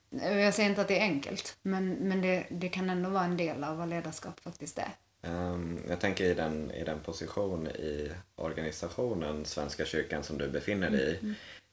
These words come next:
Speaker 1: mm.
Speaker 2: eh, och den utbildningsbakgrund som, som du har som präst,
Speaker 1: Mm,
Speaker 2: eh,
Speaker 1: mm.
Speaker 2: finns det förutsättningar som gör att, eller du och dina kollegor kan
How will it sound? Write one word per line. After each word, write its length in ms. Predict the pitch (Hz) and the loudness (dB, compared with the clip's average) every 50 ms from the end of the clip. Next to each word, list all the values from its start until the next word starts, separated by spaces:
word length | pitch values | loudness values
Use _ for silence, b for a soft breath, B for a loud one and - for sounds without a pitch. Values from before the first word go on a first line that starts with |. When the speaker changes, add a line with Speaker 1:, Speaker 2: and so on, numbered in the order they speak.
| - - | -10 -6
Speaker 1:
mm. 240 | 76 76 73 71 73 | -4 -2 -2 -2 -2
Speaker 2:
eh, 60 | - | -4
och 200 | - - 85 82 | -2 0 2 2
den 180 | 82 80 80 | 4 4 4
utbildningsbakgrund 1400 | 80 76 73 - 73 73 73 73 73 73 - - - - - - 78 73 73 - - - 101 98 92 82 80 76 | 2 0 0 -2 -2 -2 -2 -2 -4 -6 -8 -8 -10 -8 -2 0 0 0 0 0 2 4 4 4 4 2 0 -2
som, 440 | - - - 80 78 76 73 76 76 82 90 87 - - - 87 | -4 -4 -2 -2 0 0 -2 -4 -6 -8 -10 -12 -14 -14 -12 -10
som 260 | - - 80 76 71 | -6 -4 -2 -2 0
du 140 | 67 71 71 | 0 0 0
har 220 | 76 78 69 69 | 0 0 -2 -2
som 220 | - - 71 67 | -4 -4 -6 -6
präst, 480 | 67 - 73 - - - - - - - | -4 -2 -2 -2 -2 -4 -8 -10 -6 -2
Speaker 1:
Mm, 140 | 208 202 190 | -2 -2 0
Speaker 2:
eh, 120 | 165 - | 0 0
Speaker 1:
mm. 160 | - 208 202 85 90 - - - | 0 0 -2 -2 -6 -10 -16 -16
Speaker 2:
finns 320 | - - 92 82 80 78 - | -6 -2 -2 0 0 0 -2
det 100 | - - | -2 -2
förutsättningar 880 | - - 82 78 76 69 - - 113 - - - 78 73 71 76 73 73 | 0 0 0 0 0 0 -2 -2 -2 -2 -2 -4 -6 -4 -4 -4 -4 -4
som 180 | - - 80 76 | -6 -6 -4 -4
gör 220 | 76 73 73 69 | -2 -2 -2 -2
att, 260 | 71 76 - - - | -4 -6 -8 -4 2
eller 140 | 85 87 85 | 4 4 6
du 160 | 78 85 85 | 6 6 6
och 80 | 82 80 | 6 4
dina 200 | 80 73 73 73 | 4 2 0 -2
kollegor 640 | - - 82 90 87 80 78 78 104 104 87 78 - | -2 -2 0 2 2 2 2 2 0 0 0 -2 -2
kan 400 | - - 76 73 73 76 76 80 | -4 -6 -6 -4 -4 -6 -6 -8